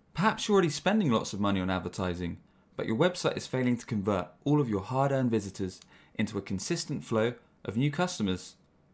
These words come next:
If you'd like to learn more about our unusual approach that brings idle clients straight to you, connect with Sam Dunning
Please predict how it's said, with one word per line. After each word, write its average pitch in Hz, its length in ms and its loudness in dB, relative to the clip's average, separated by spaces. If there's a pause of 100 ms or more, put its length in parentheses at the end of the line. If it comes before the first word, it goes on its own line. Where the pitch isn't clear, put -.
(800)
If 110 120 -8
you'd 185 160 4
like 180 200 6
to 135 100 -4
learn 127 220 4
more 98 400 2
about - 200 2
our 92 140 2
unusual 131 440 4
approach - 600 -2
that - 140 -8
brings 95 260 -2
idle 139 240 4
clients 104 540 -2 (200)
straight - 360 0
to 120 100 -4
you, 123 240 2 (800)
connect - 480 2
with 87 120 -8
Sam 156 420 2
Dunning 104 440 2